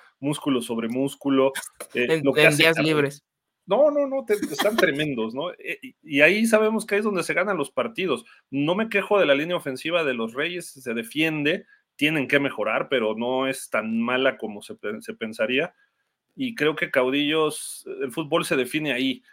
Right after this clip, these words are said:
Speaker 1: Y si el partido va cerrado, Caudillos lo gana al final con, gracias a eso, a que empiece el dominio, y a lo mejor hasta un sack, ¿o cómo le llaman? Un sack strip fumble,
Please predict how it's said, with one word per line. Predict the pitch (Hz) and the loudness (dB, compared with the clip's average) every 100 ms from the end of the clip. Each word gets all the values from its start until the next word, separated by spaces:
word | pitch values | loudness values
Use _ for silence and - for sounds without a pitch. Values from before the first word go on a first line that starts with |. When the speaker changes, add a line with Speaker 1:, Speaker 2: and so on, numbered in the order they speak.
| _ | _
Speaker 1:
Y | 131 123 | -8 -2
si | 139 | 0
el | 131 | 2
partido | - - 202 180 | 2 0 -2 2
va | 185 | 2
cerrado, | 185 180 175 175 190 | 2 2 4 4 2
Caudillos | 185 135 143 165 160 | 2 0 0 -2 -2
lo | 123 | -2
gana | 117 143 143 131 | 2 2 2 0
al | 113 | -2
final | 113 120 127 131 135 | -6 -6 -2 0 0
con, | - 117 110 113 | -2 -2 -2 -6
gracias | 117 139 147 - | -4 -2 -2 0
a | 113 | 0
eso, | 123 117 104 - | 0 -4 -10 -10
a | 110 | -10
que | 113 | -8
empiece | 117 135 143 | -4 -4 -2
el | 135 | -2
dominio, | 113 123 135 170 190 _ _ _ | -2 -2 -2 -4 -6 _ _ _
y | 131 | 0
a | |
lo | 135 | 2
mejor | 139 170 | 2 -2
hasta | - 131 113 _ _ _ | 0 -4 -4 _ _ _
un | - 160 | -4 -2
sack, | 165 - 156 156 - - | 0 4 4 4 -4 -12
¿o | - | -12
cómo | 120 156 | -2 0
le | |
llaman? | 147 185 | 0 0
Un | 156 | -4
sack | - 147 - | 0 0 0
strip | - 147 | -2 -2
fumble, | - 131 135 143 208 | 2 6 6 6 0